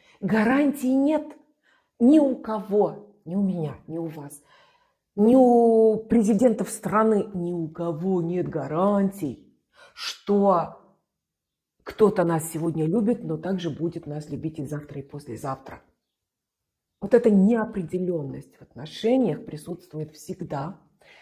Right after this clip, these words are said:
И если понимать это, то как-то становится легче. Очень многие психологи, а за ними и много-много-много людей,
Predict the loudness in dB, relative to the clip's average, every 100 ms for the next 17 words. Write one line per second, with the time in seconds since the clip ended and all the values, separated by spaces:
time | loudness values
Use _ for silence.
0 | _ _ -6 -2 0 0 -4 -8 -4 -4
1 | -4 -6 2 4 6 4 2 -4 -12 -10
2 | -6 -6 -8 -16 -16 _ _ -14 -8 -8
3 | -8 -8 -6 -4 -8 -12 -12 -12 -14 _
4 | -16 -16 -16 -20 -20 _ _ _ _ _
5 | 6 6 6 0 2 0 0 -2 -4 -6
6 | -4 -4 -2 -4 -6 -10 -6 -2 0 2
7 | 2 0 -4 -8 -10 -6 -4 0 0 -2
8 | -4 -6 -6 -6 -6 -6 -6 -2 0 -2
9 | -4